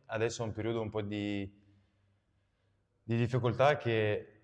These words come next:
avevamo, abbiamo un po' di infortuni, non grossi, però ce l'abbiamo e ci mette un po' di difficoltà anche questo, però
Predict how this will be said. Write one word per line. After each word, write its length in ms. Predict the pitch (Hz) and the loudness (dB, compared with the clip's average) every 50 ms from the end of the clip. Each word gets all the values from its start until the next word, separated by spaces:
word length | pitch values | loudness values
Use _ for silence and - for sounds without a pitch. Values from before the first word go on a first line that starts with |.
| - | -10
avevamo, 500 | - 117 113 110 107 110 110 110 113 87 | -6 -2 0 2 4 4 4 4 2 0
abbiamo 720 | 98 110 104 113 110 107 107 104 104 104 104 101 - - - | 0 0 2 2 2 2 2 2 0 0 -2 -4 -8 -12 -10
un 120 | 113 104 | -10 -6
po' 140 | - 113 113 | -2 -2 0
di 500 | 110 107 107 107 107 104 101 101 98 92 - - - - - - _ _ _ _ _ _ _ _ _ - | 0 0 0 0 0 0 0 0 0 -2 -4 -10 -18 -20 -20 -20 _ _ _ _ _ _ _ _ _ -6
infortuni, 840 | 123 120 - - 117 107 - - 120 127 135 139 139 143 143 139 - | -4 -4 -2 -2 -2 -2 0 2 2 2 2 2 0 0 0 -2 -4
non 240 | 101 117 113 113 110 | -2 -2 0 0 0
grossi, 400 | 98 107 110 120 120 - 139 123 | 2 4 4 4 2 0 -4 -4
però 500 | - 110 104 104 107 104 101 101 - - - - - - _ _ _ _ _ _ | 0 2 4 6 6 6 6 4 2 -4 -12 -20 -20 -20 _ _ _ _ _ _
ce 160 | _ - - 107 | _ -4 0 2
l'abbiamo 680 | 104 98 104 110 110 117 131 143 147 156 156 - - - - - _ | 2 2 2 2 2 2 2 2 2 0 0 -2 -4 -8 -16 -20 _
e 840 | 95 104 110 107 107 104 104 104 104 104 104 104 104 104 104 104 - - _ _ _ _ _ _ _ _ _ _ | -6 -4 -2 -2 0 0 -2 -2 -2 -2 -2 -2 -4 -4 -6 -8 -14 -20 _ _ _ _ _ _ _ _ _ _
ci 200 | _ - - 117 | _ -8 -6 -2
mette 280 | 113 120 131 131 131 127 | -2 0 0 -2 -2 -2
un 120 | 117 113 - | -4 -2 -2
po' 120 | 120 120 | -2 -2
di 120 | 110 117 | 0 -2
difficoltà 460 | 113 113 107 110 110 104 104 - 117 113 | -4 -4 -4 -6 -6 -8 -2 2 2 2
anche 240 | 110 107 113 107 | 2 0 -4 -4
questo, 360 | - 123 120 113 117 - 107 98 | 0 0 0 0 0 -4 -8 -4
però 400 | - 107 117 135 139 - - | 0 4 4 6 4 4 0